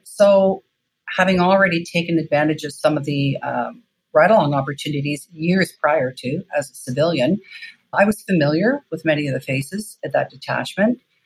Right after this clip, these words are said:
You know, I, I was so humbled and proud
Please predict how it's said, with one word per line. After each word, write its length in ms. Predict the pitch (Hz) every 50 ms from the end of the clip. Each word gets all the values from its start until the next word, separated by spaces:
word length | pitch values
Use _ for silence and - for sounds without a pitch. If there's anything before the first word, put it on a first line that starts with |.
| _ _ _ _
You 140 | - 175 190
know, 460 | 185 185 175 175 175 175 170 185 180 -
I, 580 | 180 170 160 160 160 160 160 156 156 160 160 - _ _ _ _ _ _ _ -
I 40 | 190
was 160 | 202 202 -
so 120 | - 285 311
humbled 580 | - - 294 285 277 220 160 135 131 135 135 - - _ _ _ _ -
and 420 | 151 147 151 156 156 147 - - - _
proud 540 | - - - 151 147 147 143 135 127 - -